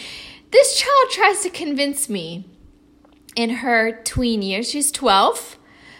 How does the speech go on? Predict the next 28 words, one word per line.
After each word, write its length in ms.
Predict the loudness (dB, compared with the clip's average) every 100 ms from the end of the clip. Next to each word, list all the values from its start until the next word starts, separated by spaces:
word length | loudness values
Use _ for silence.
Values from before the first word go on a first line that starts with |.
| -14
So 240 | -4 0 0
twelve 480 | 0 2 4 4
is 240 | 0 -4 -4
the, 200 | -6 -8 -12 2
the, 280 | 2 2 -6 -8
the 80 | -4
beginning. 680 | -2 -4 -2 -2 0 -2 -2
I 60 |
don't 100 | 0
know 60 | 0
if 60 |
it's 100 | -2
the 120 | -4 -4
beginning. 440 | -2 0 2 2
We're, 100 | 0
like, 240 | 0 -2
past 500 | -6 -2 0 0 -2
the 80 | -4
beginning 640 | -6 -4 -4 -4 -6 -10 -18 -20 -20 -20 -14 2
of 600 | 4 4 2 -4 -14 -20 _
the 80 | -4
great 720 | 0 4 2 0 -10 -20 -16
life 400 | -4 0 0 -2
changes 640 | -6 -2 -2 0 -2 -2
from 600 | -4 -2 -2 -4 -6 -8 -12 -20 _
childhood 720 | -4 0 2 0 -2 -2 -2
into 840 | -2 -6 -6 -6 -4 -4 -4 -6 -12 -20 _
tweenhood. 840 | -8 -2 -2 -2 -2 -2 -2 -4